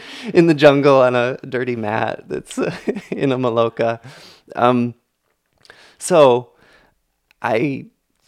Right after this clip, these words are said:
saw, like, um, sort of psychedelic colored, like, rainbow colored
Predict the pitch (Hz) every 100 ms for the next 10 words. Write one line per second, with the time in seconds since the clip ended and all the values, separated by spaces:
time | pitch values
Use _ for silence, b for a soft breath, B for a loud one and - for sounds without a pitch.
0 | _ - - 139 127 123 120 117 117 -
1 | 101 98 - - - - - - _ _
2 | _ - - 113 107 - _ _ _ _
3 | _ _ - 117 113 - 90 104 110 113
4 | _ _ - - - 104 - - - -
5 | - 110 107 101 104 104 101 98